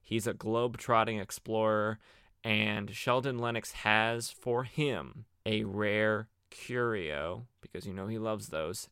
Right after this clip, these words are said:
He got it from India. Uh, it was sitting on a stone pedestal in a cave, and it is a solid piece of ruby carved to look like,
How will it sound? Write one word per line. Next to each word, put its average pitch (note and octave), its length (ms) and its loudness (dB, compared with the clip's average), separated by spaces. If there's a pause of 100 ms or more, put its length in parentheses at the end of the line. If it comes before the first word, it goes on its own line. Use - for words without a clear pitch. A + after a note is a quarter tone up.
He - 100 -16
got G2+ 140 -2
it G#2 80 -6
from F#2 160 -8 (100)
India. C3+ 500 -4 (280)
Uh, F#2+ 260 -2
it - 60 -4
was G2+ 140 -4
sitting B2 240 -4
on G#2+ 100 -2
a G2 60 -4
stone A#2 420 0
pedestal A2 400 -4
in G2+ 80 -2
a G2+ 40 -8
cave, G#2 440 -4 (420)
and G#2 80 -4
it A2 160 0
is A2 140 0
a G#2+ 80 2
solid B2 720 0
piece B2 500 -4
of G#2+ 220 -4
ruby G#2 560 -2 (460)
carved B2 580 2
to A#2+ 160 -8
look A2+ 300 -8
like, G2+ 440 -4